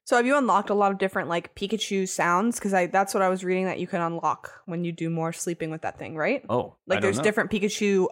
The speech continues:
Speaker 1: alarms, I mean.
Speaker 2: Oh, I don't use the alarm. That's in the game, I think.
Speaker 1: Okay, okay.
Speaker 2: I don't use the Pokemon
Speaker 1: No, no,
Speaker 2: Sleep
Speaker 1: no, it's not in the
Speaker 2: alarms.
Speaker 1: game. It's in, it's on that Pokeball thing.
Speaker 2: But when
Speaker 1: Because
Speaker 2: I
Speaker 1: my
Speaker 2: set
Speaker 1: game
Speaker 2: my
Speaker 1: doesn't have
Speaker 2: sleep
Speaker 1: options. Google this later.
Speaker 2: Well, we'll Google it later.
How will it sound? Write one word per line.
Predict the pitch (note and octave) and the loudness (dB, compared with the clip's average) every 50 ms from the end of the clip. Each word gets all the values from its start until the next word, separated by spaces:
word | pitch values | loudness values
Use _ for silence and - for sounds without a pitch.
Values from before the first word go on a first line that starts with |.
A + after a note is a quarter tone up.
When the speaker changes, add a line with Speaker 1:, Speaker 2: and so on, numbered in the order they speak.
| - - | 0 0
Speaker 1:
alarms, | E3+ F3 E3+ F3 E3+ D#3 D3 C#3+ D3 E3 E3+ E3 | 0 2 2 2 2 2 0 -2 -4 -6 -4 -4
I | C3 | -4
mean. | A2+ D#2+ G2+ F#2+ D3+ F3+ F#3 - _ _ G#2+ | -4 -6 -8 -8 -8 -10 -10 -12 _ _ 0
Speaker 2:
Oh, | A#2 A#2 G#2+ F#2 | 2 2 2 2
I | E2+ C2+ F2+ G#2+ | 2 2 2 2
don't | A#2 B2+ B2+ B2+ B2+ - - | 2 2 0 0 -2 -2 -4
use | A#2+ A#2+ A#2 G#2+ | -2 -2 -2 -4
the | G#2 A2 | -4 -4
alarm. | G#2 G2 G2+ G2+ F#2 E2+ F#2+ | -2 -2 -2 -2 -2 -2 -2
That's | A2+ A#2 - | -2 -2 -2
in | C#3+ B2+ | -2 -2
the | G#2+ | -2
game, | F2 E2 F#2+ G2+ G#2 G2 E2+ | -2 -2 -2 -2 -2 -2 -2
I | D2 D2+ | -4 -6
think. | - - C2+ C#2 - _ _ - | -8 -10 -14 -16 -16 _ _ 0
Speaker 1:
Okay, | F3 F#3 F#3 F3+ F3 - E3 | 2 4 4 2 0 -2 -6
okay. | D3+ - - - | -8 -8 -8 -10
Speaker 2:
I | - - F#2 G2+ G#2+ | -8 -4 0 2 2
don't | A#2 B2 A#2+ G#2 | 2 2 0 0
use | A#2 A#2 A2+ G#2 | 0 -2 -2 -2
the | G2+ - _ _ - | -6 -12 _ _ -2
Pokemon | A#2 A2+ - | -2 0 2
Speaker 1:
No, | G#3+ A#3+ C4+ D4+ C#4+ | 2 4 4 4 6
no, | D4 D#4 | 4 4
Speaker 2:
Sleep | D4+ C#4+ | 4 6
Speaker 1:
no, | C#4+ D4 | 6 4
it's | C#4 B3 - | 4 4 4
not | - C4 C4+ | 4 4 4
in | C#4+ C#4 | 4 2
the | C4 | 2
Speaker 2:
alarms. | A3+ | 2
Speaker 1:
game. | G#3+ G#3+ G#3+ G3+ F#3+ G3 | 2 2 2 2 0 0
It's | G3+ - - | 0 0 -2
in, | A#3 A3+ G#3+ - - | 0 0 -2 -2 -2
it's | G#3 G3+ B3+ | 0 2 2
on | A#3+ A#3 A#3 | 2 2 2
that | A3+ A3 - - | 0 0 -2 0
Pokeball | - C#4+ D4 C#4+ G#3+ E3+ E3 - | -4 -4 -2 0 -2 -2 -2 -2
thing. | - - F2+ - F#3 - _ - | -6 -10 -8 -10 -12 -14 _ -2
Speaker 2:
But | C3 - G#2 | -2 0 0
when | C3+ C3 | 2 4
Speaker 1:
Because | C3 - - G2+ G2 | 4 4 2 2 2
Speaker 2:
I | |
Speaker 1:
my | F#3 G#3+ | 2 4
Speaker 2:
set | - - | 4 4
Speaker 1:
game | - - | 4 2
Speaker 2:
my | - A#2+ | 2 2
Speaker 1:
doesn't | - G3+ G#3+ G#3+ | 2 2 2 2
have | G#3 G3 | 2 2
Speaker 2:
sleep | G3+ A3 | 2 2
Speaker 1:
options. | C#4 C#4 - - - - - G3 - - - - - _ _ _ _ _ _ _ _ _ _ _ _ _ _ _ _ | 0 0 -4 -10 -14 -12 -12 -14 -14 -12 -14 -14 -16 _ _ _ _ _ _ _ _ _ _ _ _ _ _ _ _
Google | C#4 D4 B3+ C4 | 0 2 4 4
this | G#3+ G3+ G3 - | 2 2 0 0
later. | E3+ D#3 D#3 E3 E3+ - _ _ - | -2 -2 -2 -4 -6 -10 _ _ -2
Speaker 2:
Well, | B2+ - - | -2 -2 2
we'll | C3 D3 D#3+ | 2 2 2
Google | E3 E3 D#3+ C#3+ C3 A#2+ G2+ | 4 4 2 4 4 2 2
it | E2 | 0
later. | F#2 E2+ D#2+ - - | -2 -2 -4 -8 -12